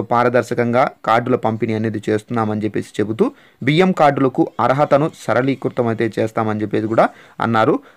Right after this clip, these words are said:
అనర్హత కలిగిన వారి యొక్క కార్డులను రద్దు చేసి అర్హులకు పది రోజుల్లోనే బియ్యం కార్డులు అనేది జారీ చేస్తున్నట్లు కూడా వేణుగోపాల్ రెడ్డి గారు అయితే చెప్పడం అయితే జరిగింది. So, విశాఖ జిల్లాలో పన్నెండు లక్షల బియ్యం కార్డులను పారదర్శకంగా అయితే పంపిణీ చేశామన్నారు.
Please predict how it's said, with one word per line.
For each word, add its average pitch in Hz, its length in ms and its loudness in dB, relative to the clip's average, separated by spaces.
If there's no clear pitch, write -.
అనర్హత 185 420 4
కలిగిన 156 260 2
వారి 127 200 6
యొక్క 113 220 0
కార్డులను 127 420 4
రద్దు 117 260 0
చేసి 120 240 2
అర్హులకు 170 440 4
పది 127 240 4
రోజుల్లోనే 135 480 2
బియ్యం 147 320 2
కార్డులు 123 280 2
అనేది 131 200 0
జారీ 117 280 2
చేస్తున్నట్లు 113 540 -2
కూడా 120 180 4
వేణుగోపాల్ 120 480 2
రెడ్డి 110 180 -2
గారు 113 160 2
అయితే 127 160 0
చెప్పడం 110 320 0
అయితే 110 180 -4
జరిగింది. 113 320 0
So, 165 60 4
విశాఖ 175 320 4
జిల్లాలో 151 340 6
పన్నెండు 147 340 2
లక్షల 151 260 2
బియ్యం 131 300 0
కార్డులను 123 400 0
పారదర్శకంగా 117 680 0
అయితే 120 140 0
పంపిణీ 110 360 -2
చేశామన్నారు. 113 600 0